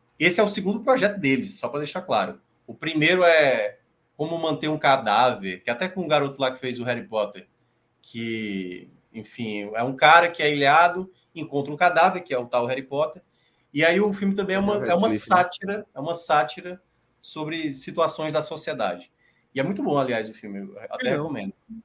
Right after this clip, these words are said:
Speaker 3: Tem algum stream fácil?
Speaker 1: Eu acho que tem, que eu já, eu já vi como
Speaker 3: Ah,
Speaker 1: opção.
Speaker 3: turma diz aí
Speaker 1: Agora
Speaker 3: no chat, a turma diz no chat aí.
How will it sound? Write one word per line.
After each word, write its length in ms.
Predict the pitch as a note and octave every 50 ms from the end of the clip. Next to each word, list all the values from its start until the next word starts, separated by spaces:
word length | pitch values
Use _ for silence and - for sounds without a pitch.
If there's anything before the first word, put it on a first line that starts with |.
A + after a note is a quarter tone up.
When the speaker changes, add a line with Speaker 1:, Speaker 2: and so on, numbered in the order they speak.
| _ _ -
Speaker 3:
Tem 120 | B3 B3
algum 220 | B3 G#3+ F#3 F#3+
stream 300 | E3 - - G#3 G#3 F#3
fácil? 460 | D#3 - G3 G3+ A#3 A#3 - - - _ _ _ _ _ _ - - _ _ _ _ _ _ _ _ _ _ _ _ _ _ _ -
Speaker 1:
Eu 220 | A#2 A2 A2 A2
acho 320 | A2+ A#2+ B2 - - D3 -
que 240 | _ - D3+ - _ _ _
tem, 540 | - A#2+ A#2 A#2+ A#2+ B2+ C#3 E3+ G3 G3 - - _ _ _
que 120 | _ - C3
eu 60 | B2
já, 200 | A2+ C3 C3 B2+
eu 200 | B2+ B2+ B2+ A#2+
já 180 | A2 B2 B2+ C3+
vi 640 | - A#2 A2 A2+ B2 B2+ C#3 D#3 E3+ E3+ E3+ F3+ - _
como 160 | - C#3 -
Speaker 3:
Ah, 20 | G3
Speaker 1:
opção. 300 | - - - A#3 G#3+ G#3+
Speaker 3:
turma 40 | G#3
diz 80 | G3+
aí 60 | G3 F3+
Speaker 1:
Agora 140 | D#3+ B2
Speaker 3:
no 60 | A#2+ -
chat, 240 | D3+ C#3 C3 -
a 40 | -
turma 220 | - A3+ G#3+ G#3 F#3
diz 120 | F#3 F3
no 60 | D#3+
chat 340 | - - D#3 C#3 C3 - C3
aí. 220 | A#2+ A2+ A2+ A2+